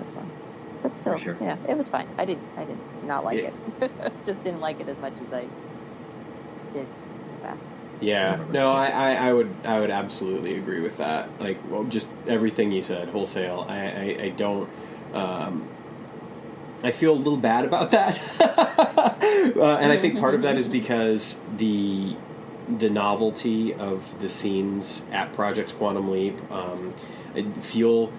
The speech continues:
Speaker 3: important in, in the context of the series, but I think that dramatically, um, they don't necessarily carry the weight, perhaps, that they could have, or, or,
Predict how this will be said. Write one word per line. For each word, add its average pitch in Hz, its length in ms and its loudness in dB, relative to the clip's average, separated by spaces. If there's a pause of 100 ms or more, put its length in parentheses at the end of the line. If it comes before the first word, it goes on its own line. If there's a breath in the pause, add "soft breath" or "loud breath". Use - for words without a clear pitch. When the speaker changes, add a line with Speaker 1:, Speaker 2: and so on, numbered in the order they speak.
(240 loud breath)
Speaker 3:
important 120 800 0 (680)
in, 120 220 2
in 120 60 4
the 117 80 4
context 113 440 0
of 110 80 -2
the 104 60 -2
series, 135 580 0
but 110 200 0
I 104 120 2
think - 460 -4
that 101 260 2 (840)
dramatically, 110 1080 0 (180)
um, 95 540 -4
they 101 140 2
don't 101 360 0
necessarily 104 520 0
carry 101 380 0
the 98 100 -2
weight, 98 360 -2 (520)
perhaps, 110 380 -2
that 113 120 -4
they 104 80 2
could 104 240 -2
have, 117 440 -2
or, 101 200 -2
or, 98 420 -2